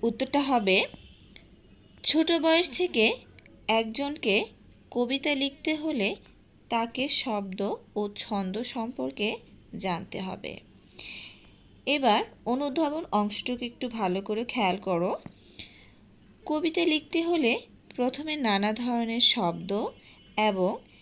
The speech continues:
সেগুলোর ব্যবহার জানতে হবে।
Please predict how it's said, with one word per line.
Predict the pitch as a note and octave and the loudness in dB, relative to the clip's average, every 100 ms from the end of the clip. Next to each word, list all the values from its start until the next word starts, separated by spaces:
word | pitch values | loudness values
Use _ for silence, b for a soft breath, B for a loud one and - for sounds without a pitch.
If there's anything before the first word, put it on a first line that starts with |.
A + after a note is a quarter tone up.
| B B | B B
সেগুলোর | - - C#4+ C#4 C#4+ C4+ A#4+ D4 | -2 4 4 4 0 0 0 0
ব্যবহার | G#3+ G3 F#3 A#3+ C4 B3 C5 | 4 4 4 0 -2 -2 -4
জানতে | F4 A3+ F#3 F3+ G3 | -2 2 2 0 -2
হবে। | G3+ F3 D3+ | -2 -2 -4